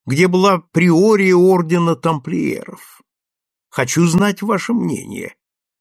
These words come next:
Не затеять ли там раскопки нынешним летом?"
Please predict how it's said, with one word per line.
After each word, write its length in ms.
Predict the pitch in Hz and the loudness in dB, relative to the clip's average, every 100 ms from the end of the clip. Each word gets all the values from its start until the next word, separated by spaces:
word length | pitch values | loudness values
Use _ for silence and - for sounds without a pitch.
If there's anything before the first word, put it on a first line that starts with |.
| - | -2
Не 180 | 160 165 | 2 4
затеять 680 | 143 131 - 294 359 320 - | 2 -2 0 4 4 2 0
ли 140 | 277 | 0
там 280 | 202 254 240 | 0 0 2
раскопки 640 | 214 - - 240 - - 107 | 0 -2 -2 -2 -2 -4 -4
нынешним 600 | 113 104 87 - 95 92 | -2 -4 -6 -8 -8 -10
летом?" 440 | - - - 120 | -14 -20 -20 -20